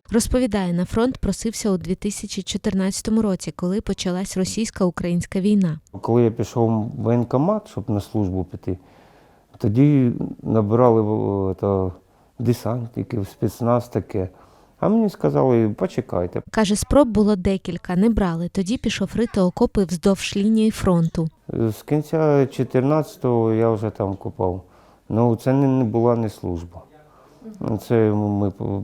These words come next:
Speaker 2: починали десь з Запорізької області, потім в Донецьк, у, перейшли, ну, так по полям, так все, е, та, рили. Там до тридцять кілометрів від Волновахи вже були.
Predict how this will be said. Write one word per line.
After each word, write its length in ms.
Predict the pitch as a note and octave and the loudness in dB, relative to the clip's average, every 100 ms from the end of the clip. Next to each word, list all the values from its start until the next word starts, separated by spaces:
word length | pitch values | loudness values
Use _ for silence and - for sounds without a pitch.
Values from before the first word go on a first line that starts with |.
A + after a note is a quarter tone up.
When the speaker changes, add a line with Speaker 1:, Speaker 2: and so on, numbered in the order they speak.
| G2+ | -6
Speaker 2:
починали 640 | G2+ - G#2 G2+ F#2+ F#2 F2+ - - - _ - | -6 -6 -4 -2 0 -2 -6 -16 -20 -20 _ -4
десь 580 | G2+ G2 G2 F#2 - A2 G#2 A2 G#2 _ - | 0 4 2 2 -6 -6 -6 -8 -14 _ -6
з 60 | |
Запорізької 720 | A2+ G#2 G#2+ G#2+ G2 - G#2 G#2+ | -2 -2 0 0 -2 -4 0 2
області, 600 | D3+ D3 C#3+ - C3 B2 - _ _ - _ - | 2 0 -4 -4 -6 -6 -12 _ _ -20 _ -4
потім 380 | G#2 - G2+ G2 | -2 2 2 2
в 40 | |
Донецьк, 400 | G#2 A#2 C#3 - - | 2 4 0 -2 -10
у, 400 | - A#2+ A#2 A2 G#2+ _ _ | -2 0 2 0 -6 _ _
перейшли, 720 | A#2+ A2+ A#2 - A#2 A#2 A2 | 0 2 2 0 -2 0 0
ну, 260 | A2+ A2 G2+ | 0 -2 -2
так 300 | - G2 - | -2 -4 -4
по 120 | F#2+ | -8
полям, 560 | - G2+ A#2 D#3 D3+ C3 | -4 -4 -2 -4 -6 -6
так 100 | G#2 F#2 | -6 -8
все, 380 | - A2 G#2+ G2 - - - - _ _ - | -10 -8 -6 -8 -12 -20 -20 -20 _ _ -8
е, 440 | G2 F#2 F2+ F#2 - | -4 -2 -2 -4 -4
та, 320 | F2+ F2+ F2+ | -6 -6 -6
рили. 440 | G2+ G2 G2 F#2 F2+ - _ _ _ _ _ _ - B2+ G2 F#2 | -6 -4 -2 -4 -6 -12 _ _ _ _ _ _ -12 -6 -4 -2
Там 340 | F#2+ F#2+ F#2 F2+ | -2 0 -2 -2
до 320 | F#2 F#2 F2+ | -2 0 -2
тридцять 420 | - A2+ G#2+ - | -2 0 0 -2
кілометрів 520 | A2 G#2+ G2+ G2+ G2 | 0 2 0 0 0
від 160 | G2 F#2+ | 0 0
Волновахи 640 | G2 F#2+ F#2 E2+ E2+ - | 0 0 0 -2 -6 -8
вже 180 | F2 F2+ | -8 -6
були. 340 | F2 F2+ F2 | -6 -6 -6